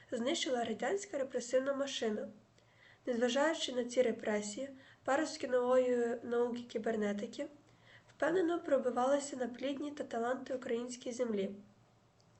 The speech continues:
Так, у тисяча дев'ятсот п'ятдесят першому році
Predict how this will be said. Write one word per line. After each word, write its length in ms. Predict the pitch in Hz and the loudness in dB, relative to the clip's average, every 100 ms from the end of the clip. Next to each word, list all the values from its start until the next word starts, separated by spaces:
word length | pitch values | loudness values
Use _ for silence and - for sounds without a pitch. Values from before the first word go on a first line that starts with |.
| - - - - - - | -20 -20 -20 -20 -14 0
Так, 360 | 254 262 262 | 2 2 0
у 80 | 262 | -4
тисяча 440 | 254 339 320 - | -2 -2 -2 -4
дев'ятсот 480 | 226 247 240 240 277 | -2 0 0 0 -4
п'ятдесят 400 | 254 233 220 220 | -4 -6 -6 -6
першому 440 | - 262 - 233 220 | -4 -4 -4 -4 -2
році 360 | 214 208 262 | -2 -4 -8